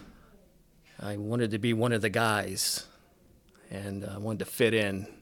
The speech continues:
when you're, you know, young adolescent.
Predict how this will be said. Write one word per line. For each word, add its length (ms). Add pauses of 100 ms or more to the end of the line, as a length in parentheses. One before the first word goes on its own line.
(200)
when 160
you're, 260 (500)
you 80
know, 100
young 280
adolescent. 640